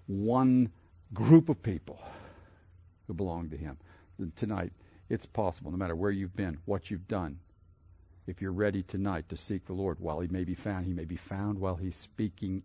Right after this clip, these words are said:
and he's speaking. He speaks through his word. And tonight you have the opportunity to run to him. Have you ever done that? If you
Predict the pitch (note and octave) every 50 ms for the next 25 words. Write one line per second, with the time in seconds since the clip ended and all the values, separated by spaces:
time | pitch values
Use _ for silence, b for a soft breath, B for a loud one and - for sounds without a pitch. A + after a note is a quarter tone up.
0 | - - - G2 F2+ - F2+ F#2 F2+ - - - - - - - G2 F#2+ F2+ -
1 | - - - B2 - - b b b b b b b b b b b b b b
2 | b b b - - E2+ E2 - - - - - G#2 G#2+ F#2+ - - - - -
3 | G2+ F#2+ F2+ D#2+ - - E2 D#2 - - - - - - - - b b b b
4 | b b b b b b b b b b b b - G#2 G2 - - G2 F#2+ F#2
5 | F#2 F2+ F#2 - - - G2 G2 F#2 D#2+ F2 F2 D#2+ D#2 - - E2 - - G2
6 | F#2 D#2+ D2+ - A#1 A#1 - - - - - b b b b b b b - -
7 | C#2 D2 C2+ E2+ D#2 - - - F2 D#2 D#2 - b b b b b b b b
8 | b - - F2+ - G#2 F#2+ F#2 D2+ D#2+ F2+ E2+ E2+ E2 D#2+ E2 F2 - - -
9 | - - - - - - - - b b b b b b b b b b b b
10 | b b b b b b b b - - - - - - - - G#2 -